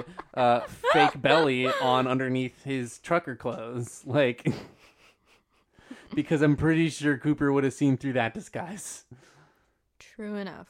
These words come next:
Speaker 1: Well, we don't even know at this point. He's not in the F B I anymore.
Speaker 2: <laughs> His skills are just, like, real dull.
Speaker 1: Deteriorating rapidly.
Speaker 2: Uh,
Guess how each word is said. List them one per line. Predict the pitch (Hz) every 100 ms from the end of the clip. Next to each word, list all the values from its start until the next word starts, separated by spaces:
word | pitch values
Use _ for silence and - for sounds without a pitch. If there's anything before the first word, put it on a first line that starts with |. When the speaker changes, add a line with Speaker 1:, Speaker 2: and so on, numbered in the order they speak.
| _
Speaker 1:
Well, | 254 269 269 254
we | 302
don't | 311 277
even | 226 202
know | 185 175
at | 175
this | 180 -
point. | - 160 160
He's | 220 233
not | 240 226
in | 226
the | 214
F | 202 -
B | 185
I | 175 170 175
anymore. | 180 175 175 170 170 170 180 _ _ _
Speaker 2:
<laughs> | - 117 -
His | 160 143 139
skills | - 131 123 117
are | 127 127 117
just, | 226 123 127
like, | 110 - - - _ -
real | - 135
dull. | -
Speaker 1:
Deteriorating | 233 180 175 175 180 175 175 185
rapidly. | 185 160 175 170 170 185 _ _ _ _ _ _
Speaker 2:
Uh, | 147